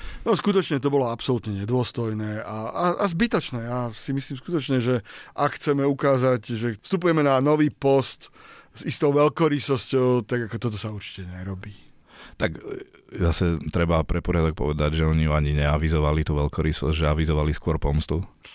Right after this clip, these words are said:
Speaker 1: Ale predsa len, no, ja, ja, ja skutočne dosť som nečakal. Sa priznám, že, e, na čo vyrábať konflikty? To je ako také ukazovanie si moci. Ja mám tú moc a z titulu toho teraz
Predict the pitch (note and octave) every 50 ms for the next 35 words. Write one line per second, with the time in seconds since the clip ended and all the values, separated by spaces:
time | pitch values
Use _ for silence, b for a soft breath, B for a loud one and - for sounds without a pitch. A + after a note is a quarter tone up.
0 | B B B B B B B B B B B B B B B - C#3+ D#3 D3+ -
1 | E3+ F#3 F#3+ - F#3 D#3 C#3+ D3 D#3 D#3+ D#3 D3 C#3+ C#3+ C#3+ C#3 C#3 D3 D3 D3
2 | D3+ D#3 D#3 D3+ D3+ D#3 D#3 D3+ D3+ D#3 D#3+ E3 - D#2 D2+ D2 - - E2 -
3 | - D#3 - - - - - - - - A3 B3 F#3+ D#3 E3+ E3 E3 G3 G3 D#3
4 | - D#3 C#3+ C#3 C#3 C3+ - C#3+ B2 - A2 G#2+ G2 - - - C3 G#2+ - C3+
5 | D3+ C#3+ C3+ C3+ C3 B2+ A#2+ B2+ B2+ B2 B2 B2+ B2+ - - E2 D#3+ D3+ D3+ D#3+
6 | E3+ F3 E3+ F#3+ F#3+ - - F#3+ G3 G#3+ B3 - - A3+ G3 E3+ D3 C#3+ E3 F3
7 | F3 E3+ D#3+ D#3 C#3+ - - - C#3+ D3 E3+ E3 - - D#3+ C#3 - - C3+ B2
8 | B B B B - A#3 A3 G3 F#3+ - G3 D#3+ F#3 F3 - F3+ D#3+ D3+ - B
9 | B B B B B B B - D#3+ D#3 G3+ F#3 D#3 E3+ F3+ E3+ D#3+ D#3+ D#3 D3+
10 | D3 C3 - C#3+ C#3 C3+ C3 C3 C3 - - A#2+ B2+ C3+ D#3 F3 F#3 F3 D#3+ C#3+
11 | C3+ A#2 - C#3 C3+ B2+ B2+ C3 C#3 C#3+ C3 C3 C3 B2 G#2+ - - - - -
12 | - D#3 D#3 - - D3+ D3 C#3 C3+ C3+ C3 B2 A#2 G#2+ - C3+ C3 B2+ B2+ C3+
13 | C#3 B2+ B B B B B B B _ - D3 C#3+ C#3 C#3 C3 B2+ - - -
14 | - - - -